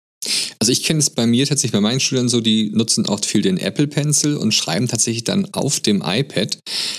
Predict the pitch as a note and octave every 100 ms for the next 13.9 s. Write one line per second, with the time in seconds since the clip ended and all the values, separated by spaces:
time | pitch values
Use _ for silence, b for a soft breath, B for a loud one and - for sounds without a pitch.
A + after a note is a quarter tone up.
0 | B G#2+ G#2 G#2 G2+ - G#2+ G#2+ - -
1 | - - - G#2+ F3 - - B2 A#2 G#2
2 | - F3 G#3 G#2+ - - A2+ - A#2+ A2
3 | A2 - A#2 C3 - C#3 C#3 C#3+ B B
4 | - G#2+ B2 A#2+ A2 A2 G#2+ G#2 - G#2
5 | G#2+ - G#2+ G2+ - F#2 G2 - G2+ G#2+
6 | G#2+ - F#2 G#2+ - G#2+ G2 G2 G2 F#2
7 | - G2 - B2 B2+ A#2+ - G2+ - F#2+
8 | - C#3 A#2 G2 F#2+ - A#2 B B B
9 | A2 G#2+ B2+ A#2+ A2+ B2+ - G#2+ D3 -
10 | B B B - G#2+ A#2 G#2+ G#2 - A#2
11 | D3 - C3+ B2 A2+ G#2+ G2+ G2+ A2 -
12 | A2+ G#2+ G#2 - G#2+ - G2 F#2+ - -
13 | A2+ - - - F2 G2 G#2+ -